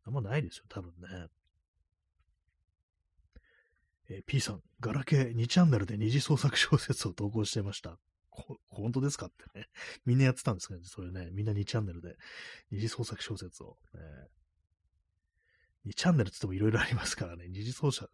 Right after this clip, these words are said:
二次創作界隈みたいなね、そういうこう、板もあったんですかね。ガラケーでみんな、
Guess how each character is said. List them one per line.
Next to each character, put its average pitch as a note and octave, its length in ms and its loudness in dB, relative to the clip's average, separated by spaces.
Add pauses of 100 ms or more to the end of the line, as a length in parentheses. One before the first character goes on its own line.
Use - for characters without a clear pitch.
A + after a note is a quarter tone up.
(120)
二 A#2 160 0
次 C#3 120 4
創 D3 200 4
作 F#2+ 240 -6
界 A#2+ 220 2
隈 A#2 160 6
み A2+ 120 4
た G2+ 100 -4
い E2+ 40 -8
な E2+ 120 -12
ね、 F#2+ 160 -8
そ G#2+ 180 -2
う G#2 60 2
い G#2 80 2
う G2+ 60 0
こ G2 260 -4
う、 - 40 -20 (220)
板 B2 300 -2 (120)
も F#2+ 140 -6
あ - 20 -6
っ G#2+ 100 -6
た F2+ 100 -10
ん - 20 -12
で D2 100 -16
す - 100 -14
か - 120 -14
ね。 F#2 260 -10 (1300)
ガ G2+ 120 -10
ラ F#2 80 -10
ケ - 120 -8
ー - 20 -8
で G#2+ 120 -10
み G2+ 100 -4
ん G2 80 -4
な、 F#2+ 220 -6